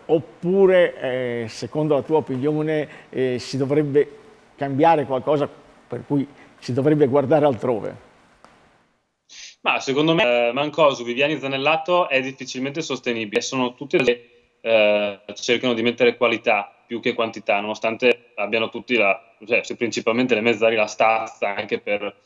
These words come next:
Speaker 2: dare una mano in fase di contenimento. Io sono per i giocatori di qualità,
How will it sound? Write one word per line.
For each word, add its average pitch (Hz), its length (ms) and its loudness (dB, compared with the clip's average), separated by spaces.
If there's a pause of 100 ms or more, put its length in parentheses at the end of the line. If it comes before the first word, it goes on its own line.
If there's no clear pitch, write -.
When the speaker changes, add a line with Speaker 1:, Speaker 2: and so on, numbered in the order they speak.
(280)
Speaker 2:
dare 127 220 2
una 123 120 0
mano 135 180 -2
in 117 80 -6
fase 123 180 -6
di 123 60 -6
contenimento. 113 680 -4 (480)
Io 160 200 4
sono 156 260 2
per 147 140 0
i 131 60 2
giocatori 127 380 0
di 123 120 0
qualità, 113 480 -2